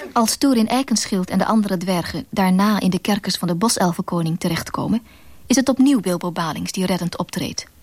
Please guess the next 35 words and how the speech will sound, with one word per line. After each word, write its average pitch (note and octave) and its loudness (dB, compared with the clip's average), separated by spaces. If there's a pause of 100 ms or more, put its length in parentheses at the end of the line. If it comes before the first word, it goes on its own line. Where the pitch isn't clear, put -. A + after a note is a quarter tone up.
(720)
Hij B3+ 2
zorgt A3 2
ervoor F3+ 0
dat F#3+ 0
ze - -4
in F3+ 4
lege G#3+ 2
vaten F3 -4
via F#3 0
de E3 -2
woudrivier G3 2 (340)
het - -6
slot A3 2
kunnen F3+ 2
uitvluchten. - -6 (1300)
Als A3 2
de - 0
dwergen G#3 2
tenslotte G3+ -2
op - -6
die - 4
ongeriefelijke G#3 2
manier F3 2
Meerstad F#3 2
bereiken... E3+ -6 (880)
ontstaat A#3+ 2
daar A3 2
onder G3 2
de F#3 -2
bewoners E3+ -2 (140)
grote - 0
opschudding F#3+ 2
over F#3+ 2
hun G3+ 2
komst. - -6